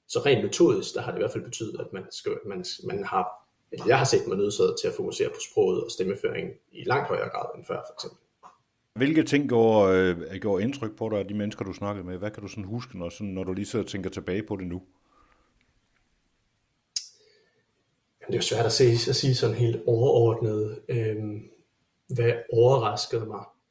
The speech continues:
Speaker 1: Øhm, jeg har tænkt meget over, hvor villige folk faktisk har været til at indgå i det her projekt.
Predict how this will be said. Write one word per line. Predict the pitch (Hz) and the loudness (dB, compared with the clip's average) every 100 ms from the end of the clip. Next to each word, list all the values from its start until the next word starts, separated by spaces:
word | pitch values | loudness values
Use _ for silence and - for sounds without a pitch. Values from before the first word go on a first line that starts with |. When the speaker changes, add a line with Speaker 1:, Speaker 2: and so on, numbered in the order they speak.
| _ _ _ | _ _ _
Speaker 1:
Øhm, | 113 110 107 107 107 117 _ _ _ _ _ _ _ _ _ _ _ _ _ _ _ _ | -6 -4 -6 -10 -14 -18 _ _ _ _ _ _ _ _ _ _ _ _ _ _ _ _
jeg | 117 | -6
har | 120 | 2
tænkt | 175 160 | 2 2
meget | 135 147 | 2 4
over, | 156 | 2
hvor | 123 110 | 2 0
villige | 120 165 190 - | -2 -4 -6 -4
folk | 101 | -4
faktisk | - - - | -4 -8 -6
har | |
været | 104 120 | -4 -2
til | - | -2
at | - | -2
indgå | 120 131 104 98 | -2 0 0 -2
i | |
det | |
her | 104 | -8
projekt. | - 101 104 - | -8 -4 -4 -6